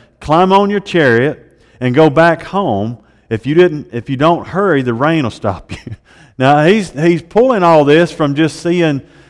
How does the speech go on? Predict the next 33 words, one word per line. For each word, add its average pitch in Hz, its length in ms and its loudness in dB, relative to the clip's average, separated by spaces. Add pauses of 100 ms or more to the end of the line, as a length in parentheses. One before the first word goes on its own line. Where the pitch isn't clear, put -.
seeing 165 340 0
this, 123 320 -6 (140)
this 117 200 -6
little 156 160 -4
small 151 520 -2
cloud 120 500 2
out 92 200 -4
there. 87 280 -12 (1300)
And 113 80 -4
he 117 60 -2
says, 123 340 0
"And 113 260 -8 (120)
hurry, 156 300 0
because 117 400 -4
if 104 120 -12
you 175 120 -8
don't, 160 440 -2
this, 139 180 -8
this 151 260 -6
is 151 140 -4
gonna 139 180 -6
be 120 140 -4
a 110 80 -4
flood. 95 580 -8 (360)
You 120 140 -6
are 104 80 -4
not 117 340 -4
gonna 113 180 -6
be 110 100 -4
able 101 120 -2
to 98 60 -8
make 101 300 -8
it." - 100 -20